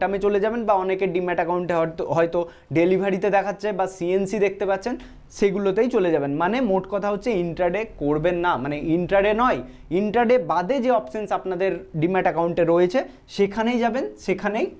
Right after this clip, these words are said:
কিনে নেবেন, সিম্পল বাই করবেন, সেটাই হয়ে যাবে সুইং ট্রেডিং। কেননা আপনারা যদি সেই শেয়ারটাকে দুদিন পর সেল করে দিচ্ছেন, সেটা কিন্তু সুইং ট্রেডিংই হয়ে যাচ্ছে, ঠিক আছে? আর লং টার্ম মানে কি, লং টার্মে আমরা যে, আহ, ইনভেস্টমেন্ট করি এক বছর, দু বছর,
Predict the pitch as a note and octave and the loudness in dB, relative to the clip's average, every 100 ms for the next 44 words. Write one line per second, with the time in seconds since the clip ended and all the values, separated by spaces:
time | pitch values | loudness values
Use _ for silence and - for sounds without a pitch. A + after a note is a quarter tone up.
0 | - - - - F3+ G3 A3 A3 B3+ C4+ | -20 -20 -20 -6 0 2 2 0 -2 -2
1 | G3+ G#3 G3+ C#4+ A3 F3+ G3 G#3+ G#3+ E4+ | -2 -2 0 2 2 2 2 2 2 0
2 | - - - A3+ A#3 C4 G3+ E3+ E3+ B3 | -4 -14 0 2 4 2 2 0 0 -2
3 | - F#3 G3+ F#3 E3 C#3 A#2 - - - | 0 0 2 2 2 2 -2 -10 -8 0
4 | G#3+ B3 E4 C#4 A3+ - - F#3 A#3+ A3+ | 2 2 0 0 -2 -4 -2 -2 0 0
5 | A3 G#3+ G3+ A3 G#3 F3+ F#3 G3 F3+ G3 | 0 0 -2 -2 -2 -2 0 -2 -2 -2
6 | G3+ F3 E3+ F3+ F#3+ G3 - - E3+ F#3 | 0 0 -2 -2 -2 -4 -10 0 2 2
7 | E3 C3+ B2+ B2+ F#4 - - - F#3+ G3 | 0 0 -2 -4 -6 -8 -12 0 2 2
8 | F#3+ F#3+ E4+ F#3+ F#3+ F#3+ D#3+ D3 F#3 F4+ | 2 0 -2 0 0 2 0 0 0 -2
9 | - - - F3 D3+ B2+ B2 A#2 - - | -6 -10 2 4 4 0 -4 -10 -14 -12
10 | - C4+ D#4 G3+ B2+ - - C#4+ C4 A#3 | -2 2 2 -2 -10 -8 -2 0 2 2
11 | A#3+ B3+ B3+ C#4 C4 B3 B3 A#3+ B3+ A#3 | 2 0 2 0 0 -4 -6 -2 0 0
12 | C4 B3 A3 A3 A3+ A3+ G#3 G#3+ A3 G3+ | 2 2 2 0 0 0 0 0 0 -2
13 | G3 G#3+ G#3 F#3 F#3+ G3 G#3 G3+ G3+ G3 | 0 0 2 2 2 2 2 -2 -2 -2
14 | G3 F#3+ G3 F#3+ F3+ F3 F3 F3 E3+ E3+ | 2 2 4 2 0 -4 -4 -2 0 2
15 | E3+ | 0